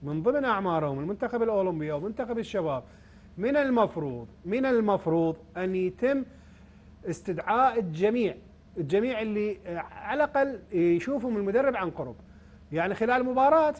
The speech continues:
مباراة تجريبية، مباراتين، ممكن أن، آه، حتى لا يلقي الحجة على، على نفسه المدرب أو على المشاهد، ممكن استدعاء اللاعبين من ضمن أعمارهم، مثل ما هسه راح يشوف منتخب الشباب أيضًا عنده مجموعة أسماء، أكثر من عشرة، اثناعش لاعب راح يشوفهم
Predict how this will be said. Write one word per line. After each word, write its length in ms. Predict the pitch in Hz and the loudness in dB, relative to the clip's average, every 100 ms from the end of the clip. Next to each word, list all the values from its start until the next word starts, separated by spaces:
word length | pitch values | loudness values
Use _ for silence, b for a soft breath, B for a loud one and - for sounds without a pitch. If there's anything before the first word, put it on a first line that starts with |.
| - - - - - | -8 -20 -20 -18 -6
مباراة 380 | 165 202 226 240 | 0 4 4 4
تجريبية، 600 | 233 170 170 160 160 160 | 2 0 0 0 0 0
مباراتين، 600 | 160 208 196 196 180 175 | 0 2 2 2 -2 -4
ممكن 360 | 220 - 208 196 190 | -4 -2 -4 -4 -8
أن، 220 | 175 170 | -4 -4
آه، 340 | 160 151 147 147 b b b b - | -2 -4 -6 -10 b b b b -12
حتى 280 | 180 175 | -8 -2
لا 180 | 185 269 | 2 4
يلقي 460 | 294 226 220 185 175 | 4 2 -2 -2 -2
الحجة 580 | 156 165 139 151 151 - 170 165 147 | -4 -6 -2 -2 -2 -6 -10 -8 -8
على، 260 | 147 165 | -4 -4
على 240 | 147 156 151 | -4 -6 -6
نفسه 240 | 151 165 | -8 -8
المدرب 460 | 139 139 135 127 123 - b b b | -6 -6 -8 -10 -14 -18 b b b
أو 100 | 151 | -2
على 220 | 170 254 | 2 2
المشاهد، 560 | 240 190 - 143 120 120 - b b | 2 0 -2 -4 -8 -12 -20 b b
ممكن 400 | 175 311 311 302 | -2 -2 0 -2
استدعاء 600 | 233 202 202 175 233 254 | -2 -4 -6 -4 -2 -2
اللاعبين 540 | 226 202 190 170 208 247 | -2 -2 -2 -2 -4 -2
من 160 | 190 | -2
ضمن 220 | 170 240 240 | -2 -4 -4
أعمارهم، 540 | 160 156 139 117 120 | -4 -4 -6 -8 -10
مثل 240 | 180 233 | -4 -2
ما 160 | 220 208 | 0 0
هسه 240 | 208 202 | -2 -4
راح 100 | 202 | -4
يشوف 300 | 180 180 208 | -6 -8 -8
منتخب 320 | 196 190 190 180 | -8 -8 -6 -6
الشباب 400 | - 185 202 196 | -6 -2 -2 -2
أيضًا 360 | 202 175 185 190 b b | -6 -4 -6 -8 b b
عنده 220 | 156 160 | -6 -4
مجموعة 420 | 165 165 196 233 226 | -2 -2 0 0 0
أسماء، 360 | 202 185 180 196 | -4 -6 -8 -8
أكثر 240 | 190 196 | -6 -6
من 100 | 180 | -4
عشرة، 360 | 170 196 190 185 | -6 -6 -4 -6
اثناعش 400 | - 185 185 190 | -4 -6 -6 -4
لاعب 220 | 170 180 | -4 -4
راح 160 | 170 | -4
يشوفهم 480 | 165 151 247 214 220 | -6 -6 -6 -6 -8